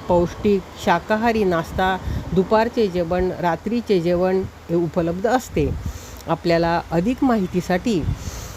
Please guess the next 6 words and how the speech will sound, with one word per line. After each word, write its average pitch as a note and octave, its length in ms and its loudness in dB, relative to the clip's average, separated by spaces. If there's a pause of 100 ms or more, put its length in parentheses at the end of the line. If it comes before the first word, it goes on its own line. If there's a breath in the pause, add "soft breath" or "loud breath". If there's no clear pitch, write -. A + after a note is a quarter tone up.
(220 loud breath)
गोवर्धन A3 520 4
इको F#3+ 220 0
व्हिलेजचा E3+ 500 0
पत्ता F#3+ 600 0 (120)
आणि F3 140 4
वेबसाइट F#3 600 2